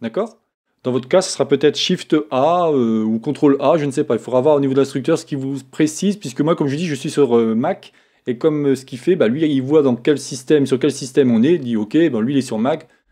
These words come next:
je lui propose tel raccourci clavier. » Donc, rappelez-vous d'une chose, un simple clic va permettre de sélectionner une face, double clic, la face et son côté, triple clic, l'ensemble de l'élément.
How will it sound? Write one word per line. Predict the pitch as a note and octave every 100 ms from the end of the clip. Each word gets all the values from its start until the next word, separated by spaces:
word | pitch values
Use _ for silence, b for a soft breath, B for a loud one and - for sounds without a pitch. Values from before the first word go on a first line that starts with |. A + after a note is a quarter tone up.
| _
je | -
lui | D3
propose | C#3+ A#2 E3+ E3+
tel | D#3
raccourci | C#3+ C3 -
clavier. » | D#3+ C3+ F2+ - _ _ _ _ _ _ _ _ _ _ _ _ _ _ -
Donc, | F#3+ F#3+ - -
rappelez-vous | C#3 G3 G#3+ A#3+ G#3
d'une | F3+ E3
chose, | - B3 C4+ -
un | D#3+
simple | - A3 A3 G3
clic | - G3+ D3+
va | C3
permettre | D3 D3+
de | C3
sélectionner | C3 D#3 - D#3 D3 -
une | B2
face, | B2 C#3+ G3 A3 - C3+
double | G3 A3 G#3
clic, | G#3 - - -
la | C3
face | - F3 - - D3+
et |
son | D#3 C#3+
côté, | B2 B2 G#3
triple | G#3 F3+ D#3 C#3+
clic, | - G3 G#3 _ -
l'ensemble | C3 E3+ - G#3+ F3+
de |
l'élément. | E3+ D#3 A2 E2